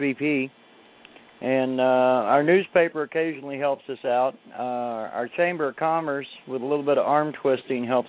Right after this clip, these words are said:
us out. But, uh, you know, the one, one thing I wanted to talk about is we just had our, uh, Mayhill shoot, uh, this last weekend up here in New Mexico. And, uh, we've, we've kind of, uh,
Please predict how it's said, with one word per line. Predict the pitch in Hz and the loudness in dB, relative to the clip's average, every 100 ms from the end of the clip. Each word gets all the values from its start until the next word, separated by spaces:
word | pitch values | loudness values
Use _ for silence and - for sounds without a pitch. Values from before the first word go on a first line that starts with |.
| 127 | -4
us | 113 | 2
out. | 113 110 120 - - - - - - - - | 6 6 4 -2 -20 -20 -20 -20 -20 -20 2
But, | 139 139 - | 2 2 4
uh, | 143 143 143 | 4 6 6
you | 147 165 | 4 2
know, | 156 | 0
the | 147 | 2
one, | 175 202 180 | 2 0 0
one | 175 196 | 0 2
thing | 190 175 | 2 2
I | |
wanted | 175 151 | 2 0
to | - | 2
talk | 165 180 | 4 4
about | 147 139 123 | 4 4 4
is | 123 | -2
we | 139 | -6
just | 139 165 - | -4 -4 0
had | 175 160 | 2 6
our, | 147 139 131 120 113 | 6 4 4 4 2
uh, | 113 - - _ - | -2 -12 -20 _ -8
Mayhill | 147 175 165 160 131 - | 0 2 2 0 0 -4
shoot, | 151 131 - _ _ - | -6 -6 -8 _ _ -2
uh, | 131 127 120 | 0 2 0
this | 123 117 | -2 -2
last | 143 151 143 - | 4 6 4 0
weekend | 156 147 123 117 | -4 -4 -6 -4
up | 117 120 | -4 -2
here | 139 123 | -4 -4
in | |
New | 120 | -4
Mexico. | 127 139 - 127 113 87 - - - - - - - - - | -4 -4 -6 -8 -6 -6 -12 -20 -20 -20 -20 -20 -20 -20 -10
And, | 123 123 123 123 | -4 -2 0 2
uh, | 120 117 110 107 110 - - - - - | 4 4 2 -2 -8 -20 -20 -20 -20 -2
we've, | 151 170 139 | 2 2 2
we've | 160 135 | 0 2
kind | 196 214 202 | 2 2 2
of, | 160 135 _ _ _ _ - - - - - | -4 -6 _ _ _ _ -20 -20 -20 -20 -8
uh, | 143 139 120 98 85 | -4 -2 -4 -6 -10